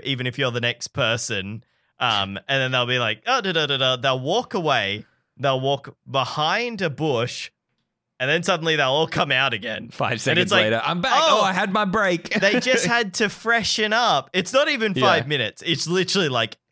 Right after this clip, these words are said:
Speaker 2: Five seconds.
Speaker 1: yeah, thirty seconds. They'll go out and then come back.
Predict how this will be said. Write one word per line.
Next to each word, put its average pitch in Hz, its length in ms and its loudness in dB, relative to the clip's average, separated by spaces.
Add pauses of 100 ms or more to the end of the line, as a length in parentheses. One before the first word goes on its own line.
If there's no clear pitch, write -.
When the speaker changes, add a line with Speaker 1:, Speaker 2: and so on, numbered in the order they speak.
(460)
Speaker 2:
Five 95 300 -2
seconds. 90 360 -2
Speaker 1:
yeah, 139 160 4
thirty 156 420 0
seconds. 101 800 -4 (340)
They'll 143 260 0
go 156 240 0
out 131 280 2
and 135 140 -2
then 113 160 -4
come 98 300 -6
back. 90 380 -6